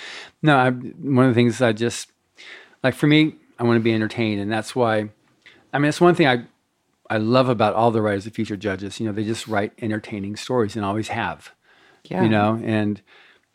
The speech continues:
Speaker 1: Writers of Future definitely has a bit of a mindset 'cause the stories are appropriate for middle school on up, and that's a key thing, how it's edited, and, and it's just, that's what we want. If someone's,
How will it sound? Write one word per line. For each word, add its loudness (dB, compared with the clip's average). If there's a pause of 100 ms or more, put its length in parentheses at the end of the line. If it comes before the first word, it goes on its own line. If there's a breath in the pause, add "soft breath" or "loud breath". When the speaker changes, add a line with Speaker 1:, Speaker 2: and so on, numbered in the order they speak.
(200)
Speaker 1:
Writers 4
of -8
Future 0
definitely 0
has -2 (500)
a -10
bit 2
of -2
a 4
mindset 0
'cause -6
the -6
stories 2
are 0
appropriate -6
for -10
middle -2
school 0
on 0
up, -4 (380)
and -4
that's -8
a -4
key -6
thing, -4
how -4
it's -10
edited, -2
and, -4
and -8
it's -14
just, -14 (200)
that's -8
what -10
we -4
want. 0
If -6
someone's, 0